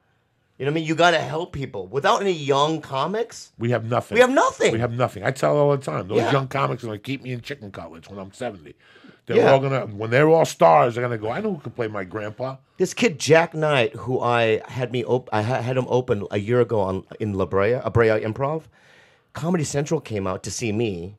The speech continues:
Speaker 1: right? They didn't like my <laughs> act, but they liked him. He was a kid, black kid, right? He, they gave him, like, three shows. You know, like, you know, Adam Devine's Beach Party, whatever that was. And now Chappelle's using him as an opener. And Jack is like,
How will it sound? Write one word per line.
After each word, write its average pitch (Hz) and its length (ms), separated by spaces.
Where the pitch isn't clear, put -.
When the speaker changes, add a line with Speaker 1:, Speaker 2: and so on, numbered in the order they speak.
Speaker 1:
right? 98 340
They 120 120
didn't 117 160
like 104 160
my 92 120
<laughs> 135 120
act, - 300
but 117 120
they 127 100
liked 127 300
him. 113 320
He 101 100
was 107 80
a 98 60
kid, - 380
black 120 240
kid, 82 280
right? 98 300
He, 113 160
they 147 160
gave 165 120
him, 151 80
like, 120 160
three 127 300
shows. 107 560
You 120 140
know, 104 160
like, 90 180
you 101 140
know, 85 200
Adam 101 280
Devine's 95 440
Beach - 320
Party, 92 280
whatever 92 340
that 90 180
was. 95 300
And 120 140
now 170 140
Chappelle's 165 640
using 85 260
him 76 280
as 90 160
an - 100
opener. 87 460
And 143 180
Jack 170 300
is 143 120
like, 117 400